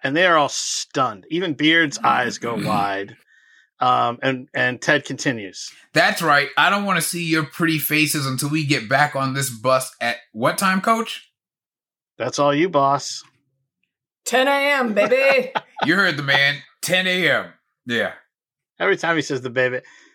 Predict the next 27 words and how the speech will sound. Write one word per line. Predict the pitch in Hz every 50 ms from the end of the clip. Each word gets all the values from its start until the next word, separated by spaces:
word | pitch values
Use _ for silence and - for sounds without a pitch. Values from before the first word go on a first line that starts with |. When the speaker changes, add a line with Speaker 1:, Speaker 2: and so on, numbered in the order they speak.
| _ _ - 127
Speaker 1:
uh, | 143
what | 165 165 156
is | 147
it? | 147 139 135
Like, | 143 143 131 127 - _ -
"Regional | 131 175 214 233 247 247 240
Lumberjack | 262 262 254 254 262 262 247 -
qual-, | - - 269 277 269 285 -
qualifiers, | - 285 302 277 - - 254 233 220 208 180
baby." | 214 240 - 254 269 262 262 202
Like, | 175 160
whatever. | 156 165 170 180 185 185 190 190
Like, | 180 170 160 147
Speaker 2:
Yeah, | 123 117 104
Speaker 1:
e-, | - 165 -
every | 160 175 202
Speaker 2:
that's | 190 254
Speaker 1:
time | 214 -
Speaker 2:
great. | - 110
Speaker 1:
he | 107
does | 156 147
the, | 147 151 135 139 - _ _
the | 147 131
baby, | 127 139 143 147 143 139 135 131 131
it's | - 131 - -
so | - - - 147 147 156 165 165 170 175 196 -
awesome. | - 135 131 131 127 - - 143 135 127 127 131 143